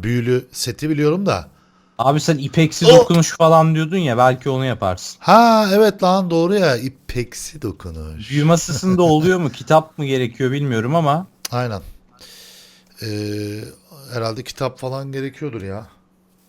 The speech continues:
Speaker 2: Bilmiyorum, belki büyü masasında da olabilip.
Speaker 1: Hadi bakalım.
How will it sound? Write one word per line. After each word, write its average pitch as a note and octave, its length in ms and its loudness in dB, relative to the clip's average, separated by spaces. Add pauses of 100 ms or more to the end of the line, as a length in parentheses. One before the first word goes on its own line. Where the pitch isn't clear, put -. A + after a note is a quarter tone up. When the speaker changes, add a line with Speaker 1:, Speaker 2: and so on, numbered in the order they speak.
Speaker 2:
Bilmiyorum, G#2 380 -4
belki G2 380 -2
büyü G#2+ 160 -2
masasında G#2+ 580 -2
da G#2 60 2
olabilip. G2 720 -2 (580)
Speaker 1:
Hadi F2+ 220 -16
bakalım. E2+ 320 -18